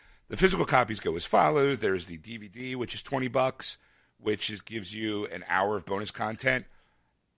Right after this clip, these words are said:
Your pal Sean went with the Blu-ray option.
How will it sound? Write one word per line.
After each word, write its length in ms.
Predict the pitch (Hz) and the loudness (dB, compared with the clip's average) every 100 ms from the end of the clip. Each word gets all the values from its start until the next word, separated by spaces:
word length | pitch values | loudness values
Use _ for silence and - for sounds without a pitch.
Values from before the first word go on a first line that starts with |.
| 50 | _
Your 120 | 78 92 | _ -10
pal 240 | - 139 | -2 0
Sean 460 | 175 233 104 98 123 _ _ _ _ | 0 0 -2 -4 -12 _ _ _ _
went 300 | 101 107 87 | 0 2 2
with 260 | 92 92 - | 0 0 -2
the 240 | 107 110 | -4 -4
Blu-ray 480 | 131 - 349 135 76 | -2 2 4 4 2
option. 360 | 53 - - | -2 -8 -14